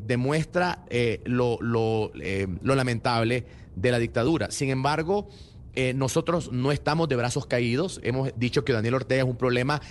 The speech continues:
hemisférico, sus cercanas relaciones con Irán, con Rusia, con China, eh, su lenguaje bélico, eh, su oferta de colaborar directamente con Vladimir Putin en una, eh,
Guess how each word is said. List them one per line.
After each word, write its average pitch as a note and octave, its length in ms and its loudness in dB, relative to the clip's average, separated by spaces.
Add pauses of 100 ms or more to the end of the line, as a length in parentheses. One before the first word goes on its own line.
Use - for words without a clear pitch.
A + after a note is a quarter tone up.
(180)
hemisférico, C3+ 800 2
sus A#2+ 200 -6
cercanas C#3 420 0
relaciones C3 400 0
con A2 180 -2
Irán, B2+ 460 0 (200)
con A2 200 2
Rusia, B2 340 2
con G#2+ 180 0
China, B2 460 2 (420)
eh, A#2+ 220 4
su - 180 2
lenguaje B2 460 2
bélico, C#3+ 640 2 (320)
eh, A#2+ 260 2
su C3 260 0
oferta B2 760 2
de B2 340 2
colaborar A2+ 480 0
directamente A#2 540 -2
con A#2 160 -2
Vladimir A2+ 360 0
Putin C#3 540 0
en A2+ 200 0
una, B2 560 2
eh, A2 380 2